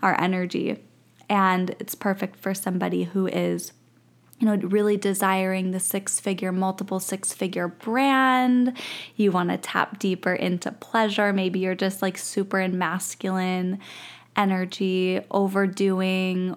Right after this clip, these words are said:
overserving, overgiving, and you feel completely drained. You wanna get into my world. We feel good here. We activate our rich slut, our inner romantic,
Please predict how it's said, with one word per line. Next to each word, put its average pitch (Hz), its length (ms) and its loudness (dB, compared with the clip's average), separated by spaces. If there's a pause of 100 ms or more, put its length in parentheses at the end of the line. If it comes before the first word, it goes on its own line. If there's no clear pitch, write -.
overserving, 190 1000 0
overgiving, 190 1080 0
and 185 180 0
you 185 120 -2
feel 185 420 -2
completely 185 680 -4
drained. 247 680 2
You 220 120 2
wanna 240 200 2
get 254 140 0
into 233 200 0
my 202 140 2
world. 214 480 2
We 208 120 0
feel 233 240 0
good 220 280 0
here. 190 560 0 (340)
We - 60 -8
activate 220 460 2
our 214 100 2
rich 208 220 -2
slut, 202 540 -2 (120)
our 190 160 0
inner 220 220 4
romantic, 202 920 0